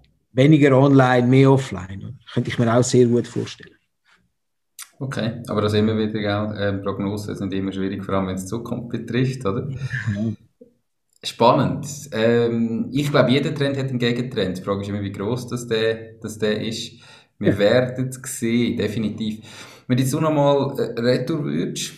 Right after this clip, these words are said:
Speaker 2: und ich sage jetzt noch mal neu könntest starten beim Unternehmen oder jetzt noch mal an dem Tag wärst, wo du es müsstest übernehmen, jetzt mal die Negativseite blenden wir jetzt mal aus.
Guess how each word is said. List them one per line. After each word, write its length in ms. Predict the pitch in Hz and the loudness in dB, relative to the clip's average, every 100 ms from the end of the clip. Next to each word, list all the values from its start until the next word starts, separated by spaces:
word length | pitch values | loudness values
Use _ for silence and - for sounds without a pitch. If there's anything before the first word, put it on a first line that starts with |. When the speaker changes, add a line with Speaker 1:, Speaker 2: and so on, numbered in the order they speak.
| - | -8
Speaker 2:
und 140 | 120 120 | -2 -2
ich 80 | 117 | -2
sage 140 | 113 | -4
jetzt 140 | 110 117 | -4 -4
noch 140 | 113 | -2
mal 140 | 113 | -2
neu 200 | 104 107 | 0 0
könntest 560 | 127 131 120 127 - - | 0 -2 -2 -4 -8 -10
starten 580 | - - 104 110 - 113 | -10 -2 0 0 -2 -4
beim 160 | 117 | -2
Unternehmen 460 | 113 117 110 95 90 | -4 -4 -4 -4 -2
oder 200 | 90 92 | -4 -4
jetzt 180 | 98 107 | -6 -6
noch 100 | 101 | -4
mal 140 | 98 | -2
an 60 | 95 | -2
dem 200 | 104 101 | -4 -4
Tag 240 | 98 107 | -2 -2
wärst, 180 | 110 - | -2 -4
wo 40 | |
du 60 | 98 | -8
es 100 | - | -8
müsstest 400 | 98 - 101 - - - - | -10 -8 -10 -10 -14 -20 -4
übernehmen, 720 | 110 101 98 107 127 147 147 | -2 0 0 0 0 0 -4
jetzt 160 | - - | -8 -6
mal 220 | 95 92 | -6 -4
die 100 | 98 | -4
Negativseite 800 | 101 110 123 123 117 117 113 113 | -4 -4 -4 -4 -4 -6 -4 -6
blenden 500 | - 98 98 101 101 | -4 -2 0 0 -2
wir 80 | 98 | -2
jetzt 180 | 95 95 | -4 -4
mal 220 | 92 95 | -4 -2
aus. 240 | 117 117 | -2 -4